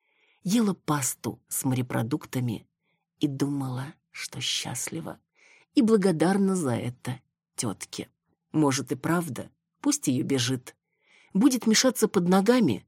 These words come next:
так разберемся, а пока пусть живет. Если бы не она, не было бы у Тресси Хавьера,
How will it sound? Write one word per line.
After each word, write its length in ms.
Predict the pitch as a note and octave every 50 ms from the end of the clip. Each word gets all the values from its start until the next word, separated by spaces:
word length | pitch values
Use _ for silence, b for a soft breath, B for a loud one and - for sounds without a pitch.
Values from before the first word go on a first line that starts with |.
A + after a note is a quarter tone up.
| _ _ _
так 200 | - B2 - B2+
разберемся, 760 | C3+ B2 A#2+ A#2+ C#3 C#3+ E3 F3 E3+ - - - D3+ - - - _ _ _ _ _ _
а 120 | - C3
пока 300 | - D3+ D3 - D3+ D3+
пусть 300 | - - E3 D#3+ D#3 D#3+
живет. 440 | - D#3+ E3 E3+ G#3+ G#3+ G#3+ - - _ _ _ _ _ _ _ _ _ _ _ _ _ _
Если 280 | F#3+ G3+ A3+ - G#3
бы 160 | F3 D#3 D#3 D3+
не 140 | D#3 D#3
она, 380 | D#3 E3 E3 F3 F#3+ G3 A3 A#3+ - _ _ _ _ _ _ _
не 160 | F#3 G#3 C#4
было 220 | A#3+ F#3+ D3 C3 B2
бы 140 | B2 C3
у 80 | C3 C3
Тресси 360 | B2+ - E3+ F#3 - - -
Хавьера, 640 | A#2+ - A2 G2 B2+ B2+ C3+ D3 D3+ D3+ C#3+ -